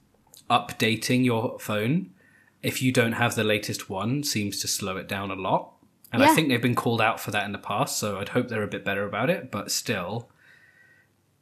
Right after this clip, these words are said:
Speaker 1: Yeah, even just having, like, so I have an iPhone twelve at the moment. I bought this very recently because my old phone was dying.
Speaker 2: Yeah.
Speaker 1: Um, and I thought, "This is the first time I've bought myself a brand new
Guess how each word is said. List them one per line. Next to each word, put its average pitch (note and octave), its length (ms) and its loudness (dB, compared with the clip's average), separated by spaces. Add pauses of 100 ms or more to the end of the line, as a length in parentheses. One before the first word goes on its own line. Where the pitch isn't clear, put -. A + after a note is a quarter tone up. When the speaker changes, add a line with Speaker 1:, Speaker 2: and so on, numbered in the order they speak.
(240)
Speaker 1:
Yeah, B2+ 360 4
even D#3 420 6
just C#3+ 240 4
having, A2+ 500 0
like, G#2 300 -6
so A2+ 140 -2
I D3+ 140 6
have D3 120 0
an B2 60 4
iPhone A#2 420 2
twelve A2+ 400 4
at G2+ 80 -8
the G2+ 60 -4
moment. F2+ 340 -4
I G#2+ 80 -2
bought A#2+ 240 0
this G#2+ 220 -4
very G#2+ 340 -2
recently F#2 760 -6 (280)
because G2+ 300 -6
my G2 120 -2
old G2 140 -4
phone F2 400 -6
was G2 120 -8
dying. F#2 540 -4 (220)
Speaker 2:
Yeah. - 200 -2 (720)
Speaker 1:
Um, F#2+ 340 -4
and G#2 140 -4
I F#2 40 -2
thought, G#2 280 -2
"This B2 140 2
is A#2+ 80 -2
the A2 60 0
first C#3+ 340 4
time A2+ 240 2
I've G2 160 -6
bought A2 160 2
myself G2+ 640 -6
a G2+ 100 -4
brand G2+ 440 0
new G2 360 -4